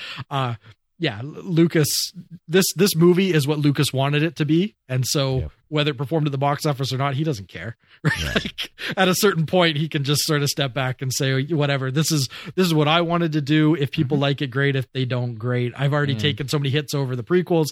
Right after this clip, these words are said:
Speaker 2: Right.
Speaker 1: I don't care anymore. I'm just doing my thing." And that's where
Speaker 2: And
Speaker 1: we're at in two thousand and eight.
Speaker 2: And Star Wars is still George Lucas's thing. It, you know, uh, if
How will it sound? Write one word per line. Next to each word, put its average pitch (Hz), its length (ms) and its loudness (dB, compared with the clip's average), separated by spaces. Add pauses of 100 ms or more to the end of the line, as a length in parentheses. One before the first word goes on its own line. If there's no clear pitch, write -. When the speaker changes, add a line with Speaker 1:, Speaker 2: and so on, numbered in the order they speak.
(240)
Speaker 2:
Right. - 160 -6
Speaker 1:
I 165 60 0
don't 156 180 -2
care 160 220 0
anymore. 123 260 -6
I'm 127 80 -4
just 131 200 -4
doing 147 260 2
my 131 200 -2
thing." 110 420 -6 (300)
And 135 120 -4
that's 123 200 -4
where 143 120 2
Speaker 2:
And 135 80 0
Speaker 1:
we're 131 60 0
at 135 200 -2
in 131 80 -8
two 131 140 -4
thousand 113 300 -6
and 110 120 -4
eight. 107 200 -8 (200)
Speaker 2:
And 127 260 -6
Star 135 400 -2
Wars 127 360 -4
is 98 180 -8
still 123 800 -4 (180)
George 110 420 -2
Lucas's 104 520 -4
thing. 92 400 -2
It, 82 240 -6 (160)
you 90 160 -6
know, 80 240 -4
uh, 73 380 -8 (640)
if 101 260 -8